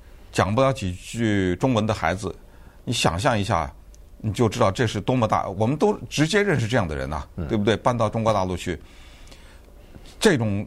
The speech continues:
Speaker 1: 决定有利有弊，有的时候这个弊啊，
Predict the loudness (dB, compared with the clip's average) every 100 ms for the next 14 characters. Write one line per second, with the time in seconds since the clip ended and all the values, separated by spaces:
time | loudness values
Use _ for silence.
0 | -8 -2 0 2 2 0 -10 -8 -2 2
1 | 4 2 2 -2 0 0 -2 -10 -20 -20
2 | -18 -6 0 2 2 0 0 0 0 2
3 | 4 4 0